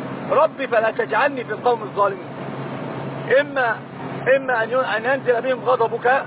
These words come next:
وهلاكك وأرى ذلك فلا تجعلني منهم ولا تشملني بعقابك. سبحان الله.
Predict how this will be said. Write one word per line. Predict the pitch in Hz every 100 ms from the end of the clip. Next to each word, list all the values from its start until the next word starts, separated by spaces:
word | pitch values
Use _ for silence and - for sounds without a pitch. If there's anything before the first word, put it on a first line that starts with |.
| - - - - -
وهلاكك | 175 180 262 254 233 240 262 - - - - - - - - - - - - 175
وأرى | 208 269 269 240
ذلك | 254 302 269 - 196 165 - -
فلا | 233 240
تجعلني | 226 214 233 247
منهم | 233 277 254 226 - - -
ولا | 196 247 240
تشملني | - - 277 269
بعقابك. | 240 214 214 285 220 180 - - - - - - - - - - - - - 185
سبحان | 175 240
الله. | 240 233 226 170